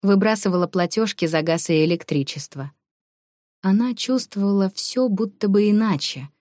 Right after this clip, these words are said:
застывала у сухих фонариков физалиса и касалась их, спела мандариновых цветом, и простукивала закостеневшие ягодки внутри.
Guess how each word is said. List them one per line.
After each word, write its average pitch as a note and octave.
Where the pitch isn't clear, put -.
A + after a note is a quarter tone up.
застывала F3
у E3+
сухих -
фонариков E3
физалиса D3+
и A3
касалась G3+
их, -
спела E3
мандариновых D#3
цветом, C#3+
и A3
простукивала G3
закостеневшие E3+
ягодки D#3+
внутри. D3